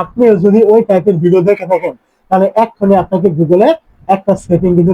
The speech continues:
করে নিতে হবে, তা না হলে আপনি যে কোনো সময় কিন্তু মান সম্মান হারাবেন।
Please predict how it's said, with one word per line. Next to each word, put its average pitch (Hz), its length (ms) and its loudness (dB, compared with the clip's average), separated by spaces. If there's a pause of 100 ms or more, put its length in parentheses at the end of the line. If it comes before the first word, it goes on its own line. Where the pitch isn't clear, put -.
করে 202 180 2
নিতে 208 200 -2
হবে, 139 140 -6 (440)
তা 185 60 -2 (120)
না 185 100 0
হলে 196 200 2
আপনি 190 140 -10 (140)
যে 190 160 0
কোনো 208 220 0
সময় 180 260 0
কিন্তু 170 200 -2 (420)
মান 190 200 0 (100)
সম্মান 170 300 0
হারাবেন। 131 300 -8